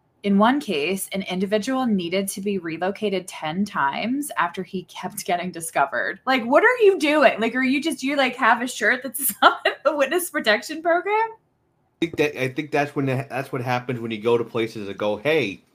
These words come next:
Speaker 2: guess what? Guess what I am? I'm a witness."
Speaker 1: Right. I, yeah, I wish I knew a little more nuance to that story, and if, if there was anything that he did,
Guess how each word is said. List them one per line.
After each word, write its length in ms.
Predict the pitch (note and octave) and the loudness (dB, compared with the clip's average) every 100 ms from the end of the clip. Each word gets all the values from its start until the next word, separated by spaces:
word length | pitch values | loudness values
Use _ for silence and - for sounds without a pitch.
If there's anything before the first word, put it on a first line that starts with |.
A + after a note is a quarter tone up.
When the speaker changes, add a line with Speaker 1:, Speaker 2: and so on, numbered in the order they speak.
| _ _ _ _ | _ _ _ _
Speaker 2:
guess 240 | C#3 E3 - | 0 0 0
what? 420 | D3 D#3 D#3 - _ _ - | 4 4 2 -8 _ _ -2
Guess 220 | E3+ E3+ | -2 2
what 120 | E3 | 0
I 160 | D3+ E3+ | 2 2
am? 320 | C3+ G2 F2 - | 0 -2 -4 -4
I'm 160 | D3+ | 0
a 80 | C#3 | 0
witness." 640 | A#2+ F3 - G2+ E2+ - - _ - | 0 -2 -4 -8 -8 -16 -20 _ -6
Speaker 1:
Right. 400 | G3+ G#3 F#3+ E3+ | 2 4 2 4
I, 120 | - C#4 | 4 6
yeah, 260 | D4 A#3 | 8 8
I 80 | G3 | 8
wish 240 | A3 C#4+ D#4 | 4 0 -2
I 80 | |
knew 200 | C#4+ C4 | -2 0
a 40 | A#3 | 0
little 220 | G3 F#3+ | 0 0
more 220 | F#3+ F3 | 0 -2
nuance 440 | F3+ F3 E3 E3 - | -4 -2 -2 -2 -4
to 100 | F#3 | -4
that 220 | D3+ - | -4 -4
story, 340 | - E3 D#3+ | -6 -4 -2
and 380 | D#3+ D#3 E3 E3 - | -4 -4 -6 -6 -6
if, 320 | E3+ - - | -8 -10 -6
if 140 | G#3 G3 | -2 2
there 100 | A#3+ | 2
was 120 | B3+ | 2
anything 340 | C4+ C4+ B3 | 0 0 0
that 140 | G#3 F3 | 0 -2
he 320 | - F#3 F3+ | -4 -4 -2
did, 520 | F3 F3 D3+ D3 | 0 2 0 -2